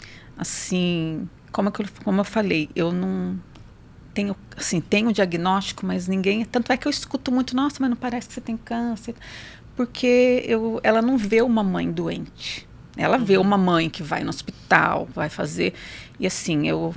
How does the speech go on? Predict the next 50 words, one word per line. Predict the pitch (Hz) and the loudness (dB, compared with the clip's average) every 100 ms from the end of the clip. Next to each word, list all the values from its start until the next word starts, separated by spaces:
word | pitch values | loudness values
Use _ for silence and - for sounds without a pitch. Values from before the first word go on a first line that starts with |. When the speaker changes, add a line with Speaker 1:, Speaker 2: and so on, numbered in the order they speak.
| - | -2
Speaker 1:
preservo | 285 294 269 247 202 | 0 2 2 4 0
ela | 175 | 0
também | 170 165 170 | -2 -2 0
dos | 160 151 | -2 -4
dias | 156 165 - | -4 -4 -4
que | 160 | -8
eu | - | -6
não | 202 165 196 | -2 -2 -2
tô | 190 | -4
bem | 151 151 151 196 | -2 0 0 0
devido | 165 147 151 160 160 | -2 -2 -2 -2 -2
à | 156 151 | -2 -4
reação. | 151 170 156 - - 180 180 | -6 -6 -6 -4 0 4 4
Speaker 2:
Uhum. | 185 151 147 | 0 -6 -4
Speaker 1:
Ela | 165 170 | -2 0
não | 190 | -2
fica, | 247 - 208 - - 151 | -2 0 -2 -4 -6 -2
né? | 160 190 - | -2 -2 -6
Pra | 175 | -6
não | 156 | -6
ficar | - 170 - | -6 -10 -6
em | 180 | -6
casa. | - 185 165 165 160 165 - - - - 117 - - - | -4 -2 0 -2 -4 -8 -8 -18 -18 -18 -20 -20 -10 -4
Mas | 185 220 | 0 0
assim, | - - 160 160 | -2 -4 -2 -4
eu, | |
com | - - 196 | -6 0 2
ela, | 190 220 196 175 185 | 4 4 2 0 -2
era | - 160 | -2 0
muito | 165 - 190 | -2 -2 -2
nova, | 185 165 175 185 | 0 0 0 0
eu | 196 196 | 2 0
não | 196 | -2
cheguei. | - 226 175 | -4 -4 -2
Mas | 175 185 | -2 -2
tanto | 277 330 - | -2 -4 0
ela | 208 214 202 | 2 2 2
e | |
o | 175 | 0
meu | 170 | -2
filho, | - - 214 170 - - - - - - 180 | -4 -2 -2 -2 -8 -12 -20 -20 -20 -8 -2
o | |
meu | 185 | -2
filho | - 170 185 | -2 -4 -4
vê | 214 170 190 | -2 0 0
a | 185 | -2
fortaleza | - - 185 196 185 165 170 160 175 170 | -6 -4 -4 -2 -4 -2 -2 -2 -6 -12
que | 202 | -12
eu | |
sou, | - - | -12 -12